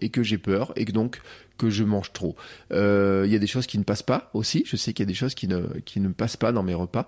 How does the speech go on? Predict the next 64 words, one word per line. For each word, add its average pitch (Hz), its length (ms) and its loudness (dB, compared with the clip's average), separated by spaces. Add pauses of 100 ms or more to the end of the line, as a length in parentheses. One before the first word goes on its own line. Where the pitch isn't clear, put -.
(260)
Par 90 100 -2
exemple, 117 240 0
le 90 80 0
flan 120 360 -2
ne 135 80 0
passe 87 200 -6
pas 131 140 2
du 113 100 0
tout. 147 300 2
Alors, 80 300 -2
un 85 80 -2
flan 127 320 0
à 92 60 2
l'entraînement, 110 440 0
alors - 180 -2
le 90 180 2
mercredi, 123 460 2
l'entraînement 107 400 0
du 104 100 -2
mercredi 107 320 -2
soir 113 220 0
à - 20 -2
dix-huit 98 180 -6
heures 98 80 -4
trente, 113 220 -2 (340)
si - 140 -8
je - 60 -4
fais 101 80 0
le 95 40 0
goûter 117 220 2
à 123 60 4
ma 117 100 4
fille 127 200 0
et 120 40 0
que - 80 -6
je 87 60 -4
vais 92 60 0
acheter 107 180 -2
un 101 100 2
flan 117 240 -2
à 107 60 0
la 87 80 -2
pâtisserie, 92 480 -2 (260)
je - 80 -6
peux - 100 -6
vous 92 200 -4
garantir 151 560 2
qu'il 98 200 0
va 85 140 0
mal 135 220 2
passer, 120 340 0
ça - 140 -4
va - 60 -4
pas 113 120 -2
passer, 104 280 0
parce - 100 -2
que - 100 -10
c'est - 140 -8
trop - 220 2
lourd 139 200 4
à 101 60 0
digérer. 92 340 0 (400)
Et, 123 160 4
euh, 113 60 4